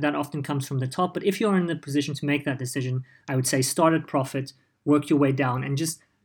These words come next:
um, you know, you, if you have access to data, look at which, which one of those big metrics are mo-, mo-, is most closely correlated to, uh, to profit, and also which ones are the worst. Because if,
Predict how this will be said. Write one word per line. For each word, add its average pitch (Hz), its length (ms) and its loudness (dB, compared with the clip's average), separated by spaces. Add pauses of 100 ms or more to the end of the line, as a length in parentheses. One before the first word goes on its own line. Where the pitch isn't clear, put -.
um, 131 340 2
you 143 100 0
know, 131 220 0
you, 147 280 2
if - 120 -4
you 143 80 2
have 170 200 0
access 165 320 -2
to 151 100 0
data, 135 320 2 (140)
look 165 120 0
at 185 160 -2
which, 147 220 0 (160)
which 165 180 0
one 190 140 2
of 165 80 0
those 151 200 2
big 147 240 2
metrics 131 600 -6 (760)
are 143 100 0
mo-, 151 260 0
mo-, 156 280 -2
is 139 140 0
most 151 240 0
closely 151 400 -2
correlated 143 560 0
to, - 160 -4 (240)
uh, 131 280 -6
to 139 140 -4
profit, 170 480 -4 (380)
and 151 100 -4
also 147 520 2 (1600)
which - 220 -6
ones 156 300 0
are 147 180 2
the 131 140 0
worst. - 560 -4
Because 135 420 0 (840)
if, 160 180 -2